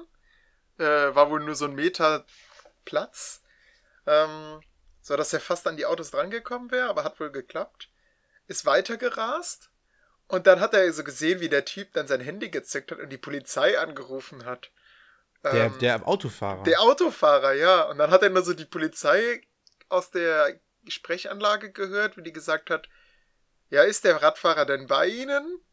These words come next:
Speaker 2: Hä, Moment, wie, wie nah waren die denn? Also die
Speaker 1: Ja,
Speaker 2: sind
Speaker 1: der, der ist die ganze Zeit neben dem hergefahren,
Speaker 2: und er hat
Speaker 1: weißt
Speaker 2: das
Speaker 1: du?
Speaker 2: beko-, mitbekommen.
Speaker 1: So
Speaker 2: Ach,
Speaker 1: durchs,
Speaker 2: krass,
Speaker 1: durchs offene
Speaker 2: ja.
Speaker 1: Fenster.
Speaker 2: Crazy.
Speaker 1: Und dann hat er den immer beleidigt und so.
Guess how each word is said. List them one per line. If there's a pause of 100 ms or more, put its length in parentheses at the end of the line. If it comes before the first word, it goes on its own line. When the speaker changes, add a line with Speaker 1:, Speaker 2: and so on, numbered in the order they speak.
(480)
Speaker 2:
Hä,
Moment,
wie,
wie
nah
waren
die
denn?
Also
die
Speaker 1:
Ja,
Speaker 2:
sind
Speaker 1:
der,
der
ist
die
ganze
Zeit
neben
dem
hergefahren,
Speaker 2:
und
er
hat
Speaker 1:
weißt
Speaker 2:
das
Speaker 1:
du?
Speaker 2:
beko-,
mitbekommen.
Speaker 1:
So
Speaker 2:
Ach,
Speaker 1:
durchs,
Speaker 2:
krass,
Speaker 1:
durchs
offene
Speaker 2:
ja.
Speaker 1:
Fenster. (400)
Speaker 2:
Crazy.
Speaker 1:
Und
dann
hat
er
den
immer
beleidigt
und
so.